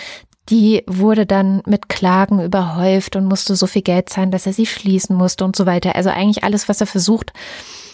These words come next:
ähm, funktioniert nicht, weil ihm immer so Steine in den Weg gelegt werden, er festgenommen wird, wieder irgendwelche Anklagen bekommt und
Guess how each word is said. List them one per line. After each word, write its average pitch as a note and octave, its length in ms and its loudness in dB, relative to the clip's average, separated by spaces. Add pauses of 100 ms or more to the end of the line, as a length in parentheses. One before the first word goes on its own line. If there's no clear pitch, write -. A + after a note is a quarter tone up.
(180)
ähm, G#3 460 4 (420)
funktioniert A3 840 0
nicht, A3 300 2
weil G3+ 120 2
ihm G3+ 140 2
immer G3+ 260 2
so F#3 200 -4 (500)
Steine G3+ 480 2
in G#3 180 2
den G3 280 -2
Weg G#3 160 -2
gelegt G3 320 -2
werden, F#3+ 160 0
er G3+ 100 -4
festgenommen G#3 560 2
wird, G3 240 0
wieder G#3 120 0
irgendwelche G3 400 -2
Anklagen F#3+ 520 0
bekommt F#3+ 500 -2
und F#3 200 -10